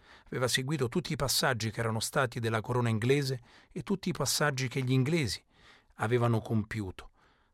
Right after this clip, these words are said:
sul piano tecnico, tecnologico, di approccio al mare. Aveva addirittura trasferito la capitale sul Mar Baltico.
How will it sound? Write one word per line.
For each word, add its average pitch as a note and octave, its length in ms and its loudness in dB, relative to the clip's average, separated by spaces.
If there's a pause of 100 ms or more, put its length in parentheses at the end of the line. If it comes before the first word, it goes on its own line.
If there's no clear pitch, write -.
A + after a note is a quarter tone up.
(120)
sul A2+ 220 -6
piano A2+ 220 4
tecnico, C3+ 600 -4
tecnologico, A#2 1040 -4 (200)
di A#2+ 180 2
approccio B2+ 800 2
al A#2+ 180 2
mare. F#2+ 440 -2
Aveva B2+ 280 0
addirittura A#2+ 840 0 (220)
trasferito C3 800 -2
la A#2 140 0
capitale A2 840 -2
sul - 220 -4
Mar G#2 200 0
Baltico. E2 600 -10